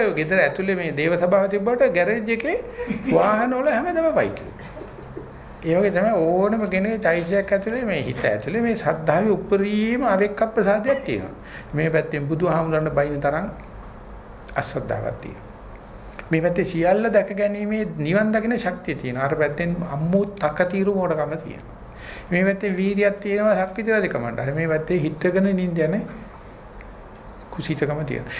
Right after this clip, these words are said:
මේ ටික ඔක්කොම තියාගෙන ජීවත් වෙන මනසට අම්මව වඳින්න වටිනවා පුතත් දන්නේ. මේවා සෝට් අවුට් වෙච්ච දවසේ වෙන් කරපු දවසේ සතියට විතරයි පුළුවන් මෙයා, මෙයා, මෙයා, මෙයා කියලා වෙන් කරගන්න. වෙන් කරලා දෙන්න.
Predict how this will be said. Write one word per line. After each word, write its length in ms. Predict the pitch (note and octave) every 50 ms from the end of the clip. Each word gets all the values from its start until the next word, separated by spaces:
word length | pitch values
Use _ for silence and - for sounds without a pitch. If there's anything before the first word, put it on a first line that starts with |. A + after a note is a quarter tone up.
| - -
මේ 140 | - G#3
ටික 120 | G#3 A#3 A#3
ඔක්කොම 460 | G#3 F#3+ G3 - - B3+ B3+ C4 B3+
තියාගෙන 420 | G3 G3+ A3+ A#3+ A#3 B3 B3 A#3+ A3+ F3
ජීවත් 440 | F3+ G3+ A3 A#3+ B3 A#3+ A#3 -
වෙන 120 | B3 A3+ A3+
මනසට 440 | A3 A3 G#3+ A3 G3 G#3 B3+ A#3+ A#3
අම්මව 260 | G#3+ G#3+ A3 A#3+ B3 A#3+
වඳින්න 420 | A#3 A3 A3 G3+ E3+ D3+ - -
වටිනවා 340 | C#3+ - - A2 G#2+ A2+ C3+ C#3+
පුතත් 280 | - E3+ - D#3+ C#3+
දන්නේ. 560 | - - G#2+ G#2 - - - - - - - - - - - - - - - - - - - - - - - - - - - - - - - - -
මේවා 260 | - - F#3+ G3+ G3 F3
සෝට් 300 | - G3 G#3 A#3+ B3 -
අවුට් 240 | - F3+ E3+ F3 -
වෙච්ච 200 | E3 D3 - D#3
දවසේ 440 | C#3 B2 A#2+ B2 B2 B2 - A#2 - - - - - - - - - - - - - - - - - - - - - - - - - - - - - -
වෙන් 200 | - C#3 D3 D3
කරපු 240 | E3 E3 E3 D#3+ D#3+
දවසේ 440 | C3 A2+ G#2 G#2+ G#2+ - - F#3+ - - - - - - - -
සතියට 440 | - - C3+ C#3 - - F3 E3 D#3+
විතරයි 360 | D3 C#3+ C#3+ - D3+ D3+ C#3+
පුළුවන් 380 | C#3+ D3 C3 C#3 C#3+ D3 C#3+ C3+
මෙයා, 280 | B2+ B2+ B2+ C3 C3 C3
මෙයා, 260 | B2+ B2+ B2+ B2 B2+ C3
මෙයා, 260 | B2+ B2 C3 B2+ B2+
මෙයා 200 | C3 C3 B2+ C3
කියලා 240 | C3 - C3 A#2+ A2
වෙන් 140 | A2+ A#2
කරගන්න. 560 | - - C#3 - - A2+ - - - B2 - - - - - - -
වෙන් 180 | - - B2 B2
කරලා 200 | - - - -
දෙන්න. 140 | B2+ C3